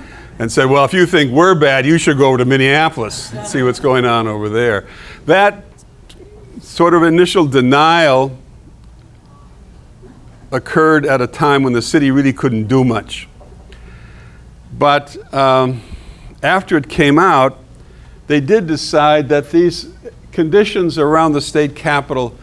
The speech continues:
probably were too bad and we sh-, that some-, something should be done. And so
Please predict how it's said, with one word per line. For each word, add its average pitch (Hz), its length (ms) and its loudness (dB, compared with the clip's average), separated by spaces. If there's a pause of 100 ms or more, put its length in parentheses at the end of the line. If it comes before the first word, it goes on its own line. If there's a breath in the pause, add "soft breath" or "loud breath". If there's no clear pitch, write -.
(380 loud breath)
probably 170 800 2
were 135 420 4
too 160 560 -2
bad 123 580 0 (460 loud breath)
and 117 180 -2
we 123 120 -2
sh-, - 80 -14
that 127 200 -4
some-, 151 280 0
something 147 400 -2
should 110 260 -6
be 104 100 -4
done. 117 440 0 (340 loud breath)
And 127 140 -4
so 151 480 2